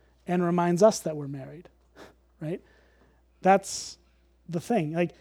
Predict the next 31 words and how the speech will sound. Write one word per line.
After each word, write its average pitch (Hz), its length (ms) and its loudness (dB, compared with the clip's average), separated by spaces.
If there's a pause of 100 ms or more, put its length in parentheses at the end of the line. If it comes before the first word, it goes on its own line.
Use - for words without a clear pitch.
(180)
taking 208 380 4
off 190 240 0
a 175 100 4
ring 170 360 2
doesn't 180 340 2 (460)
stop - 480 -4
you 156 140 -4
from 156 220 -6
being 147 280 -4
married. 143 380 -8 (960)
It 175 160 2
just, - 560 0 (1600)
you 170 100 -4
know, 294 260 -8 (340)
takes 170 220 -2
away 165 220 2
that 165 180 -2
reminder 160 680 -2
or 139 100 -4 (640)
whatever. 156 400 -10
Like, 160 200 -4
it's 165 140 -12
fine 180 240 -4
not 151 180 -8
to 160 80 -6
wear 151 160 -8
a 147 80 -8
wedding 165 300 -4
ring 202 240 -2
if 165 160 -6
you're 160 180 -4